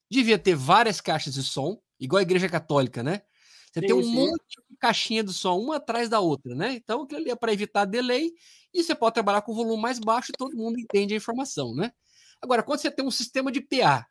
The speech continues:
Speaker 1: só L R, você tem que abrir o volume pra alcançar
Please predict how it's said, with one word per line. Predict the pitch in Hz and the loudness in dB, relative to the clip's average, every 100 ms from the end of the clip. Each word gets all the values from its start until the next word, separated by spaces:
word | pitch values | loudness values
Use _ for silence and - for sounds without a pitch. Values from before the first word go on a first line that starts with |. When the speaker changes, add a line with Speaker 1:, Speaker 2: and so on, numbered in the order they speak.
| _ | _
Speaker 1:
só | - - 208 277 - _ _ _ _ | -10 -2 0 0 -4 _ _ _ _
L | 277 349 240 | 4 4 4
R, | 202 160 127 117 - _ _ _ _ _ | 4 4 2 -2 -8 _ _ _ _ _
você | - | -6
tem | 170 220 | -4 2
que | 226 | 2
abrir | 190 240 | 2 0
o | |
volume | 214 254 220 240 | 0 0 0 -2
pra | 247 | 0
alcançar | 247 233 233 202 - 226 262 | 0 2 -2 -2 2 2 2